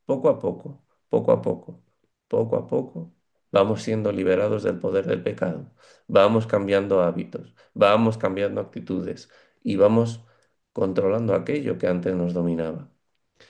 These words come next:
No es un cambio instantáneo en la conducta, sino progresivo.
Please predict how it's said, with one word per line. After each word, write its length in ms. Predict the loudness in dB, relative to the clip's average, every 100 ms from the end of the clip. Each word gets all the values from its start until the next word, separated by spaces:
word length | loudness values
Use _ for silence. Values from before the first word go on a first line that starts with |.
| _ _
No 180 | 4 6
es 100 | 6
un 140 | 4
cambio 280 | 6 6 4
instantáneo 640 | 2 0 0 0 0 0
en 120 | -2 -2
la 120 | -2
conducta, 680 | -2 -2 -4 -4 -8 -8 -16 _
sino 400 | -4 2 2 2
progresivo. 800 | 4 4 4 -2 -4 -4 -8